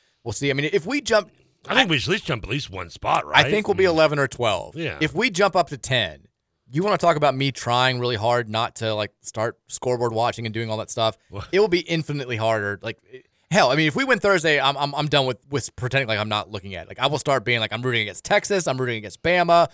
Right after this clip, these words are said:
Speaker 1: I'm rooting against Oregon. I'm rooting against," uh, like, I will start doing that wholeheartedly.
Speaker 2: I've been doing it.
Speaker 1: With an erection.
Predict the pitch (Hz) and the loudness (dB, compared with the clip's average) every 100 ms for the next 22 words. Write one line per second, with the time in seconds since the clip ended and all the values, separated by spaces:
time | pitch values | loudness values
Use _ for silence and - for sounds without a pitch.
0 | _ _ - 131 127 110 95 147 175 170 | _ _ -6 -2 -2 -4 -6 -2 0 2
1 | 165 143 135 131 117 117 139 120 135 - | 0 0 0 -2 -4 -4 -4 -8 -10 -12
2 | _ _ _ 143 151 - 156 127 123 107 | _ _ _ 0 2 4 2 2 0 2
3 | 104 - _ _ - 123 104 98 78 65 | 0 -2 _ _ -4 -2 -2 -4 -6 -20
4 | - _ _ _ _ _ _ _ _ - | -20 _ _ _ _ _ _ _ _ -16
5 | 92 95 131 101 87 87 156 143 113 92 | -10 -6 -6 -6 -6 0 0 2 0 -2
6 | - 60 | -6 -16